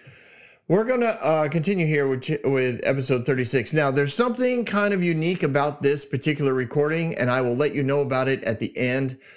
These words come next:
during my Bob Thoughts, but <laughs> it's kind of fun. It's kind of fun. All right, on with the show. Genesis chapter twenty-one. Now, this is, this is great, right?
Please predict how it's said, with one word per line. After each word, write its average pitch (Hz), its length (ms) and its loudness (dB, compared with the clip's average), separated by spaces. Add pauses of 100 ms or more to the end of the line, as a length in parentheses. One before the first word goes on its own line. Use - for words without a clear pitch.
(100)
during 131 320 2
my 113 140 2
Bob 113 340 0
Thoughts, 151 380 -2
but 123 800 -2
<laughs> - 80 -12
it's - 960 -2
kind 160 280 0
of 123 120 -4
fun. 110 420 -2 (1000)
It's 139 200 4
kind 117 200 0
of 92 100 -6
fun. - 280 -6 (320)
All 143 100 4
right, 123 200 -2 (220)
on 185 440 2
with 190 280 0
the 190 80 0
show. 196 1040 0
Genesis 151 880 0
chapter 185 340 0
twenty-one. 190 720 0
Now, 165 240 0 (560)
this 226 220 4
is, 208 160 0
this 233 160 2
is 233 120 2
great, 156 240 2
right? 127 300 -2